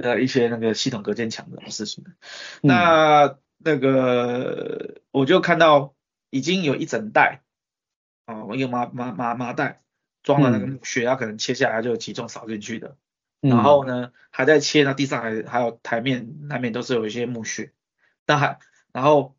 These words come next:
Speaker 1: 旁边还有师傅在那边抽烟。
Speaker 2: 哦。
Speaker 1: 啊，我就直接翻脸。
Speaker 2: 嗯。嗯。
Speaker 1: 烟才细啊，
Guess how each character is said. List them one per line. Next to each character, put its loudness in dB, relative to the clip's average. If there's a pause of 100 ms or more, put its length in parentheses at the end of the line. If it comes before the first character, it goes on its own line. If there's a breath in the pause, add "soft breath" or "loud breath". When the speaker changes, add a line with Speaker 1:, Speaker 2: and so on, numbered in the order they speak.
(100)
Speaker 1:
旁 -6
边 4
还 4
有 0
师 -6
傅 -6
在 -6
那 -8
边 -10
抽 -14
烟。 -14 (960)
Speaker 2:
哦。 -20 (580)
Speaker 1:
啊， 2
我 6
就 6
直 4
接 0
翻 -4
脸。 -14 (540)
Speaker 2:
嗯。 6
嗯。 2
Speaker 1:
烟 4
才 -4
细 -4
啊， -14